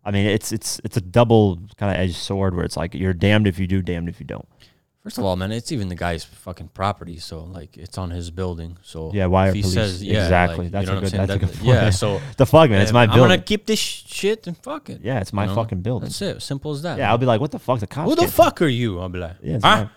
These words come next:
Speaker 2: You wanna play?"
Speaker 1: <laughs> Yeah, like,
Speaker 2: Yeah.
Speaker 1: what the fuck? Police trying to mend into
Speaker 2: "You got
Speaker 1: everything.
Speaker 2: four seconds. Get the fuck out of here."
Speaker 1: No, they, the police try to get their business to everything. It's
Speaker 2: Yeah,
Speaker 1: kind
Speaker 2: man,
Speaker 1: of
Speaker 2: get the
Speaker 1: annoying,
Speaker 2: fuck
Speaker 1: man.
Speaker 2: outta here.
Speaker 1: Yeah, it's
Speaker 2: Yeah,
Speaker 1: really
Speaker 2: man.
Speaker 1: annoying.
Speaker 2: Owner
Speaker 1: Yeah.
Speaker 2: of that place or whatever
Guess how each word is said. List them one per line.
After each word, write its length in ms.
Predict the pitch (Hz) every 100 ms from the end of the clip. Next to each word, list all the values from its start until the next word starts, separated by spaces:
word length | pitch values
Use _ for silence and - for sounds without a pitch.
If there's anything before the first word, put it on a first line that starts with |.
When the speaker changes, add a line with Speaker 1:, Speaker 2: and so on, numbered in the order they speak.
| _
Speaker 2:
You 100 | 120
wanna 160 | 156 156
play?" 280 | 202 233 185
Speaker 1:
<laughs> 960 | 98 90 82 - 139 104 143 139 92
Yeah, 220 | - 135 95
like, 140 | 92
Speaker 2:
Yeah. 40 | 113
Speaker 1:
what 100 | 127
the 100 | 90
fuck? 400 | - 98 82 _
Police 280 | - 120 143
trying 140 | 117 95
to 80 |
mend 400 | 90 87 101 104
into 180 | 92 -
Speaker 2:
"You 60 | 90
got 80 | 98
Speaker 1:
everything. 120 | 90
Speaker 2:
four 200 | 135 120
seconds. 400 | - 120 - 90
Get 140 | 90 -
the 60 |
fuck 360 | - - 90 -
out 160 | 92 95
of 60 | 90 -
here." 100 | 139 - _ _ _
Speaker 1:
No, 220 | 156 143
they, 80 | 123
the 260 | 107 131
police 320 | 104 123 220 -
try 120 | 117
to 60 |
get 120 | 101 95
their 80 |
business 300 | 90 104 85
to 100 | -
everything. 300 | 78 71 - -
It's 80 |
Speaker 2:
Yeah, 80 | -
Speaker 1:
kind 120 | 90
Speaker 2:
man, 100 | 87
Speaker 1:
of 40 | 90
Speaker 2:
get 120 | 71
the 20 |
Speaker 1:
annoying, 140 | 62 65
Speaker 2:
fuck 100 | 69
Speaker 1:
man. 40 | 71
Speaker 2:
outta 140 | 69
here. 100 | - -
Speaker 1:
Yeah, 100 | - - _
it's 120 | -
Speaker 2:
Yeah, 100 | 92
Speaker 1:
really 200 | 92 82
Speaker 2:
man. 120 | - -
Speaker 1:
annoying. 220 | - - _ _ _ -
Speaker 2:
Owner 200 | 165 190
Speaker 1:
Yeah. 40 | 180
Speaker 2:
of 40 |
that 180 | 160 147
place 320 | 165 156 -
or 80 | 135
whatever 440 | 143 135 139 127